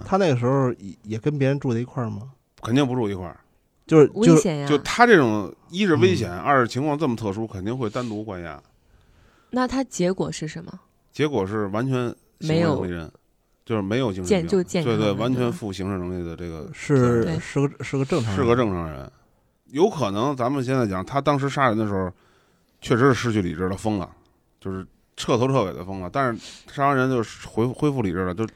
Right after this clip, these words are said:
Speaker 2: 到现在都一直很理智。所以你测不出任何东西来。
Speaker 1: 因为，因为当时咱们看那卷宗的时候，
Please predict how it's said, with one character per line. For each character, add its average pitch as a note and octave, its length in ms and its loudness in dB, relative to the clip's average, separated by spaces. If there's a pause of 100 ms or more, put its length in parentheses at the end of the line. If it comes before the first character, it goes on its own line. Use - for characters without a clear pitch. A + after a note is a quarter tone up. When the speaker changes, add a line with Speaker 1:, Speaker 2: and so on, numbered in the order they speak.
(100)
Speaker 2:
到 C#3 140 2
现 D3 120 0
在 C#3+ 120 4
都 G#2 220 2
一 F2 140 -8
直 G#2 220 -2
很 G2+ 220 -4
理 F#2 100 -2
智。 E2+ 300 -8
所 A#2+ 120 -2
以 D#3+ 60 2
你 A2 80 -2
测 - 220 -6
不 A2 80 -8
出 G#2 80 0
任 G2 120 -2
何 - 60 -4
东 - 20 2
西 E3+ 60 4
来。 F3 140 6
Speaker 1:
因 E3 80 -2
为， D#3 80 -2
因 E3+ 80 4
为 F3 40 6
当 F3 220 6
时 C#3+ 300 6
咱 A2+ 180 2
们 C#3+ 100 -2
看 C3+ 220 0
那 A#2 80 0
卷 A#2 180 2
宗 C3 160 0
的 C3 80 0
时 G#2+ 120 -6
候， F#2+ 260 -4